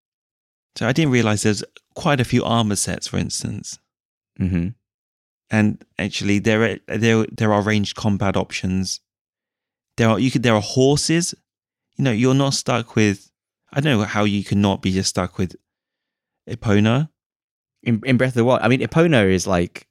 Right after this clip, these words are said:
Speaker 2: an amiibo thing in Breath of the Wild. Like, all the horses are just horses you find.
Speaker 1: Yeah, exactly. So that's quite cool. Like, I, I forgot there's all this, I don't know what to call it, customization, per-, uh,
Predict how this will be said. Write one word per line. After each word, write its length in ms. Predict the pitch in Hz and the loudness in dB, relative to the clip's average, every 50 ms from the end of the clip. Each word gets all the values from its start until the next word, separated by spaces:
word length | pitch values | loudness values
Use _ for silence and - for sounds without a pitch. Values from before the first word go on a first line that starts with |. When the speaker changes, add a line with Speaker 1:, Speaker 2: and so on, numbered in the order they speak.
| _ - | _ -4
Speaker 2:
an 120 | 107 98 | -2 0
amiibo 580 | 92 87 90 98 107 120 104 - 87 87 87 85 | 0 2 2 2 2 2 2 0 0 -2 -2 -4
thing 440 | - - - - - - 78 - - - | -8 -8 -10 -8 -8 -8 -10 -10 -10 -10
in 80 | 87 | -6
Breath 260 | 82 85 85 - - | -4 -4 -4 -4 -6
of 60 | - 101 | -8 -8
the 40 | |
Wild. 360 | - - - 69 - - - - | -8 -8 -8 -10 -12 -14 -14 -12
Like, 180 | - - - _ _ _ _ _ _ _ _ _ _ _ _ _ _ _ _ _ _ _ _ _ _ _ _ - | -12 -12 -12 _ _ _ _ _ _ _ _ _ _ _ _ _ _ _ _ _ _ _ _ _ _ _ _ 2
all 140 | 117 131 | 2 4
the 100 | 131 110 | 4 4
horses 380 | 92 101 92 85 - 90 87 87 | 2 2 0 0 0 -4 -4 -4
are 120 | 85 85 | -2 -4
just 240 | 82 85 82 - - _ _ _ - | -4 -4 -6 -8 -10 _ _ _ -12
horses 400 | - 95 95 87 90 87 82 - | -4 -2 -2 -2 -2 -4 -8 -8
you 60 | 87 | -8
find. 420 | 85 - - 85 - - - - - _ - | -8 -8 -8 -8 -8 -10 -14 -16 -20 _ -4
Speaker 1:
Yeah, 160 | - 120 98 - - - | -2 -2 -2 -2 -4 -6
exactly. 380 | 107 95 120 101 82 85 - | -4 -2 -2 -2 -2 -4 -6
So 100 | - - | -4 0
that's 220 | 147 147 180 185 - | 0 2 0 0 -2
quite 240 | - 160 123 107 - | -2 -2 -4 -4 -2
cool. 360 | - - 185 180 147 104 98 | 0 2 2 2 2 2 2
Like, 200 | 107 104 101 - - | 2 0 0 -2 -4
I, 160 | 90 123 117 - | -4 -4 -4 -2
I 60 | 85 131 | -4 -2
forgot 400 | - 139 123 - 160 165 - - | -2 -2 -2 0 0 0 0 0
there's 240 | 123 113 107 101 | 2 2 2 2
all 140 | - 110 107 | 2 0 2
this, 320 | 95 95 95 - - - - _ _ _ _ _ _ _ _ _ _ _ _ _ _ - - _ _ _ _ _ _ _ _ _ - | 2 0 0 -2 -4 -10 -12 _ _ _ _ _ _ _ _ _ _ _ _ _ _ -20 -20 _ _ _ _ _ _ _ _ _ -18
I 120 | - - - | -18 -10 -4
don't 140 | - 113 107 | 0 0 2
know 60 | 107 | 2
what 100 | 101 85 | 0 0
to 60 | - | -2
call 100 | - 107 | -2 -2
it, 100 | 92 - | -2 -2
customization, 600 | - - 98 - 107 98 92 95 95 92 - 95 | -4 -6 -4 0 2 2 2 2 0 0 0 2
per-, 200 | - - - - - - | 2 2 0 0 -4 -2
uh, 100 | - 98 | -4 -4